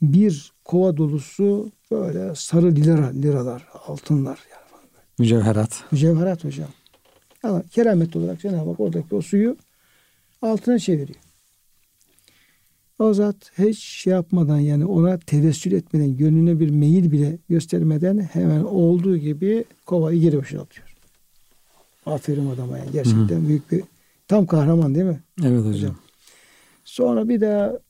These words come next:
Speaker 1: çekiyor kuyudan şeyi, kovayı çekiyor, çekiyor, bakıyor ki efendim bu kez mesela zümrüt, elmas yani tabii. Daha üst derecede bir efendim değerli taşlar tekrar döküyor. Bir daha çekiyor, bu kez elmas, şey,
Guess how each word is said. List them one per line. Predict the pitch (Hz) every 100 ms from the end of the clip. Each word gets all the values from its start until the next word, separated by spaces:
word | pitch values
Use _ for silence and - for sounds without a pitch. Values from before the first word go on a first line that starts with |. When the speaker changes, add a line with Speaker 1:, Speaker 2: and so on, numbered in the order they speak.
| _ _ _ _
Speaker 1:
çekiyor | - 175 190 180 170
kuyudan | 180 165 170 185 170
şeyi, | - 170 185 220 175
kovayı | 180 170 165
çekiyor, | 165 170 175 170
çekiyor, | 170 165 190 185
bakıyor | 170 180
ki | 160
efendim | 143 175 185 196 240 - _ _
bu | -
kez | 175 185 - - _ _ _ _ _ _ -
mesela | 123 135 143 147
zümrüt, | 127 175 180 165 - - - _ _ _ _ _ -
elmas | 151 156 139 - 139
yani | 135 -
tabii. | 135 - - -
Daha | 151 170 220
üst | 190 -
derecede | 160 143 160 170 156
bir |
efendim | 147 - 170 180 - -
değerli | 165 151
taşlar | 143 139 - 190 190 _ _ _ _ _ _ _
tekrar | 175 160 165 147
döküyor. | 139 - - 165
Bir | 220
daha | 220 190
çekiyor, | 165 185 - 175 180 190 202 -
bu | 185
kez | 180 156
elmas, | 165 - 175 156 - -
şey, | - 175